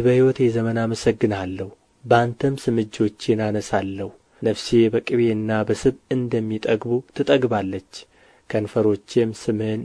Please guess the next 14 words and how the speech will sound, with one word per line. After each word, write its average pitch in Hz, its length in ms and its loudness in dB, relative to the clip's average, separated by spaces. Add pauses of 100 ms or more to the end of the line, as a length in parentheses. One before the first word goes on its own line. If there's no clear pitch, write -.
በደስታ - 600 0
ያመሰግናሉ። 107 800 -2 (600)
በመኝታዬም 127 840 0
አስብሃለሁ፣ 101 760 -4 (400)
በማለዳም 107 640 0 (160)
እናገርልሃለሁ። 104 1160 -4 (520)
ረዳቴ 117 520 0 (180)
ሆነኸኛልና 101 960 -2 (680)
በክንፎችም 123 760 2
ጥላ 131 260 2
ደስ 139 300 2
ይለኛልና። 101 720 -2 (440)
ነፍሴ 117 280 0 (340)
በኋላህ 104 560 0